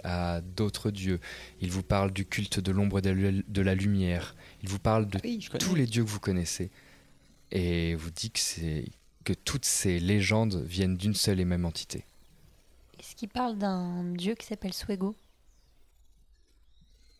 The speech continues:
Speaker 1: Et il te regarde intensément. Non. Je pense que Soego, si nous parlons de la même entité,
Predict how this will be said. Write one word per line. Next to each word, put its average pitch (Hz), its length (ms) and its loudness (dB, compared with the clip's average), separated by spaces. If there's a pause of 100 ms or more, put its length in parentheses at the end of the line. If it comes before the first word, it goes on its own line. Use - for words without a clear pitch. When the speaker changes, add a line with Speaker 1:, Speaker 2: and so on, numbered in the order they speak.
(1040)
Speaker 1:
Et 95 1080 6
il 98 180 2
te - 140 2
regarde 101 500 4
intensément. 92 640 2 (2000)
Non. 95 180 2 (1800)
Je 107 80 6
pense 113 240 4
que - 80 2
Soego, 98 600 4 (720)
si - 140 0
nous 85 80 2
parlons 82 320 2
de 85 120 2
la 80 120 2
même 85 200 2
entité, 87 460 -2